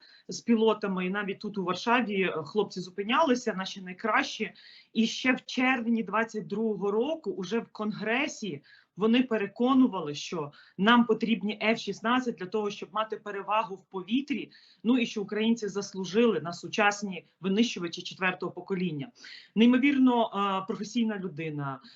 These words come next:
е, дуже потужне знання англійської мови і сфери. Тобто це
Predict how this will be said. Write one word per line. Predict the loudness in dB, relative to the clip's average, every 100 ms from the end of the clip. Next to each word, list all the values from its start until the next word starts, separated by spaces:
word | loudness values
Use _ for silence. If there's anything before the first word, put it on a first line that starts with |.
| _ 0
е, | 2 4
дуже | 2 0 4 4 4
потужне | 2 0 4 4 4
знання | 2 2 4 4 4
англійської | 0 -2 -4 -4 -4 -2 -2
мови | -2 -2 -2 -2 -4
і | -10
сфери. | -12 -4 -2 -4
Тобто | -6 -6
це | 2 4 4